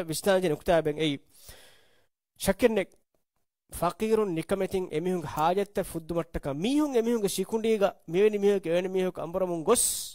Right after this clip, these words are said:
මෙවැනි මීහකේ කියා කණ්ඩාලානේ වෙස් එමිහක අමෙදුග ෆකීරුන්ගේ තිරේග ආ ඒනේකි තිමන්නොන් ඉබාතු කංකම එහි තිරි වාන මීහෙක් කං කබූල් කුරේ ෆොන්නත්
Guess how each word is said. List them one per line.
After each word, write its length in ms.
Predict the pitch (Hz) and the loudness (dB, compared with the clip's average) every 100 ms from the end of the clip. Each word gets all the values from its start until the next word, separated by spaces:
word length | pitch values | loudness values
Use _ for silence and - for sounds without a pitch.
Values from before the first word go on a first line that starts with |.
| - _ _ - - _ _ _ _ - | -20 _ _ -20 -20 _ _ _ _ -6
මෙවැනි 400 | 151 240 339 330 | 0 2 2 2
මීහකේ 380 | 294 277 269 254 | 4 4 4 4
කියා 240 | 247 208 | 6 6
කණ්ඩාලානේ 720 | - 170 208 220 220 208 202 | 6 4 8 8 8 8 6
වෙස් 180 | 190 - - - - - _ _ _ _ - | 2 2 0 -4 -12 -20 _ _ _ _ -6
එමිහක 340 | 160 190 190 | 0 2 2
අමෙදුග 320 | 156 160 165 147 | 0 0 0 -2
ෆකීරුන්ගේ 600 | 151 - 214 269 254 220 | -2 -2 2 2 2 2
තිරේග 320 | 196 185 175 | 2 2 0
ආ 800 | 160 - _ _ _ _ - 147 | -2 -10 _ _ _ _ -8 -8
ඒනේකි 460 | 143 151 156 151 156 151 _ - - _ | -2 0 0 -2 -6 -10 _ -20 -20 _
තිමන්නොන් 440 | - 160 160 156 | -2 0 2 0
ඉබාතු 400 | 139 151 151 151 | 2 2 2 0
කංකම 340 | 143 139 143 135 | -4 -4 -4 -6
එහි 240 | - 156 254 | -2 0 2
තිරි 220 | - 196 | 2 4
වාන 260 | 165 190 196 | 6 6 4
මීහෙක් 360 | 160 180 185 - | 2 2 0 -2
කං 240 | - 190 247 - _ _ _ | 0 2 0 -10 _ _ _
කබූල් 280 | - 143 175 | -4 2 2
කුරේ 280 | 165 139 127 | 2 -2 -2
ෆොන්නත් 360 | - 120 113 | -4 -8 -10